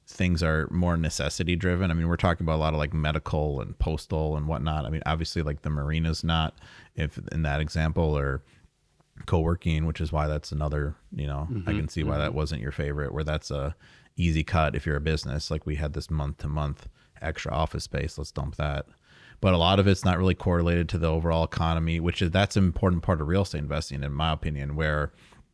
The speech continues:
Speaker 1: you've invested in your stocks, your mutual funds, your bonds, what have you. Uh, and in general, real estate's not correlated with that stuff.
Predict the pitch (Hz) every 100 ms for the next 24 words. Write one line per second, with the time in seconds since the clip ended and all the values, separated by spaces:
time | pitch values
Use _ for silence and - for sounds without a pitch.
0 | _ _ _ - - 95 92 87 87 95
1 | 85 87 82 - 82 80 - 85 80 80
2 | 82 - 80 78 78 73 80 78 78 78
3 | 76 78 76 76 76 73 - - - -
4 | - - 80 80 - _ - 90 92 82
5 | 90 104 101 82 85 82 - 80 82 73
6 | - 87 80 78 76 76 76 73 - 73
7 | 76 -